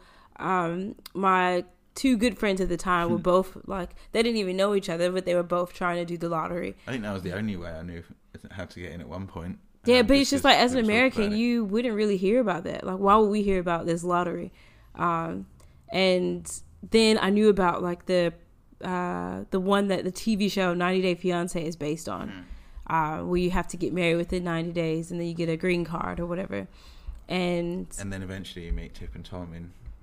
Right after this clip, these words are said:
Speaker 2: Bali.
Speaker 1: Yeah, exactly. <laughs>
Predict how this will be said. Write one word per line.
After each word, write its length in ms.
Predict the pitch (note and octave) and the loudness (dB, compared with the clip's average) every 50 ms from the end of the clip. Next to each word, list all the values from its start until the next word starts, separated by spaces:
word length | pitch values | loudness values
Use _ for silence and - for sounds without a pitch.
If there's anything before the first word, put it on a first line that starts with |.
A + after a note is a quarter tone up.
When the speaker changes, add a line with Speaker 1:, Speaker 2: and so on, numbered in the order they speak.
| - _ - | -20 _ -10
Speaker 2:
Bali. 380 | F2+ F#2 F2+ F2+ D2+ D#2 E2 - - - - - - - - - - - | -8 -8 -8 -8 -10 -12 -14 -14 -16 -20 -16 -16 -16 -16 -16 -20 -4 4
Speaker 1:
Yeah, 240 | G3 G#3+ A3+ G#3+ F#3+ | 6 8 8 10 10
exactly. 560 | F#3+ F#3+ F#3+ G3 G3 G3 G3 - G3+ F#3+ G3 | 8 8 6 6 6 6 6 6 6 12 12
<laughs> 960 | - - B3+ A#3+ - - D4 A#3+ - - C4 A#3 - - - A3+ - G#3+ | 12 12 12 12 12 12 12 12 12 12 10 10 10 8 6 4 4 2